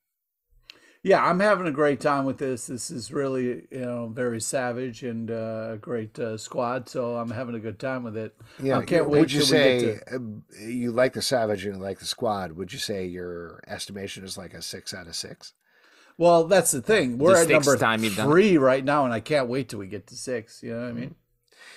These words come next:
Speaker 2: Well, In Hell We Fight,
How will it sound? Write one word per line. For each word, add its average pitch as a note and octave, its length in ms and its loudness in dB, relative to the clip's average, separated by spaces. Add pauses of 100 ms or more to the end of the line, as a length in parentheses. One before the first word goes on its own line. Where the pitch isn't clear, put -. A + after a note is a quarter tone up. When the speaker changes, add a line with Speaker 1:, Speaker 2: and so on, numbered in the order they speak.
(400)
Speaker 2:
Well, B3+ 380 4 (100)
In B3 140 0
Hell A#3+ 420 4
We G#3 200 4
Fight, A2+ 480 2